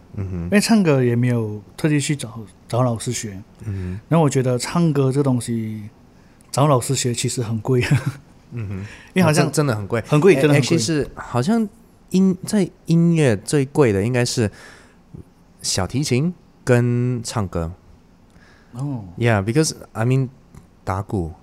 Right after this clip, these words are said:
Speaker 1: 嗯，吉他都是比较便宜的。
Speaker 2: 嗯。
Speaker 1: Yeah，but anyway，sorry。
Speaker 2: 等我，因为，因为，OK，因为那时候我学跳舞，可能一个月只是需要六十块马币。
Speaker 1: 一个月？
Speaker 2: 嗯。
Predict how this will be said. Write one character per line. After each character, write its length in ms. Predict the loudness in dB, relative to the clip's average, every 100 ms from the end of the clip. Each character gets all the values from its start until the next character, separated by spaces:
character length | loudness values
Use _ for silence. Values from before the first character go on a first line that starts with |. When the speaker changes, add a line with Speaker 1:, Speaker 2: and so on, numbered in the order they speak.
| -14
Speaker 1:
嗯， 580 | -8 -6 -4 -6 -6 -8
吉 220 | -10 -8
他 260 | -6 -4 -4
都 140 | -2
是 100 | -2
比 80 | -4
较 140 | -4 -6
便 180 | -6
宜 140 | -8 -8
的。 160 | -10 -14 _ -8
Speaker 2:
嗯。 360 | -2 0 0 -2
Speaker 1:
Yeah，but 280 | -4 -6 -4
anyway，sorry。 540 | -2 -2 -4 -6 -6 -6 -10 -20 -10
Speaker 2:
等 180 | -2 0
我， 220 | 0 -4 -10 -4
因 120 | -2
为， 60 | 0
因 60 |
为， 100 | -2 -4 -20 -18
OK， 220 | -6 -4 0
因 100 | 2
为 80 |
那 100 | 2
时 100 | 2
候 220 | 0 -2 -6 -14 -20 -6
我 120 | 0 0
学 220 | 2 0
跳 240 | 2 0
舞， 160 | 0 -4 -12 -20 -20 -20 -10
可 120 | 0
能 520 | 2 2 2 2 0 -2
一 80 | 0
个 140 | 2
月 180 | 2 0
只 100 | -2
是 160 | -4
需 220 | -4 -2 0
要 400 | 0 0 0 0
六 200 | 6 6
十 220 | 6 -2
块 160 | 0 0
马 160 | 0
币。 240 | -4 -6 -6 -12 -20 -20 -20 -20 -20 -20 -20 -14
Speaker 1:
一 80 | -2
个 80 | 2
月？ 260 | 4 4 0 -2
Speaker 2:
嗯。 320 | 2 2 0